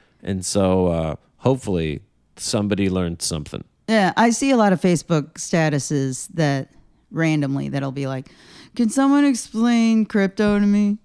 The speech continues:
Speaker 2: And
Speaker 1: Just
Speaker 2: that's
Speaker 1: an-,
Speaker 2: just the
Speaker 1: that's so funny.
Speaker 2: status.
Speaker 1: That's like, there's these people that are, like, the smartest people in the fucking world, and they can't explain it to us in a, in a documentary. But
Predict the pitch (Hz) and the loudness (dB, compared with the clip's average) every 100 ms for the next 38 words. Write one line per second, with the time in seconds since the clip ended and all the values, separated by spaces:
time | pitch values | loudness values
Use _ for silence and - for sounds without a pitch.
0 | _ _ _ _ - 214 220 214 - - | _ _ _ _ 0 6 6 6 6 6
1 | 247 240 233 226 233 - 233 202 160 220 | 6 4 2 4 4 4 6 6 6 4
2 | 202 170 151 143 165 143 156 143 147 127 | 4 4 4 4 2 2 2 2 0 0
3 | 170 151 143 123 123 120 113 107 104 104 | 0 2 2 4 4 4 4 2 0 -4
4 | - 123 123 117 - 117 110 107 95 - | -2 2 2 0 -2 -2 0 0 0 0
5 | 107 98 92 98 95 85 - 95 92 82 | -2 -2 -4 0 0 -2 -4 -6 -4 -2
6 | 101 101 110 98 95 - - 101 92 87 | -2 0 -2 -2 -4 -8 -4 -2 -2 -2
7 | 90 85 82 80 80 73 95 87 92 87 | -2 -2 -2 -6 -6 -6 -4 -4 -4 -4
8 | 87 85 87 85 78 78 90 | -4 -4 -2 -2 -4 -4 -4